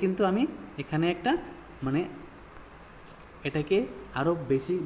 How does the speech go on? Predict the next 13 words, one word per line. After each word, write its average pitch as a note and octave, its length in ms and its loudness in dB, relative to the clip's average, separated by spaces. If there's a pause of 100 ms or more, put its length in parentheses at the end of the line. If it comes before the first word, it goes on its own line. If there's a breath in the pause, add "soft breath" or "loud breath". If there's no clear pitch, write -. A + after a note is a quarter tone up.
ভালো C3 240 4
করার F3 220 4
জন্য E3+ 160 4 (300)
আমি C#3 140 2 (160)
চেষ্টা D3 300 0
করতে B2 260 -4
পারবো। A#2 260 -4 (680 loud breath)
তো C3+ 40 0 (120)
দেখা C#3+ 220 2
হচ্ছে E3+ 260 4
একটা D#3+ 180 2
গুরুত্বপূর্ণ E3 400 2 (100)
ভিডিওতে, F3 320 4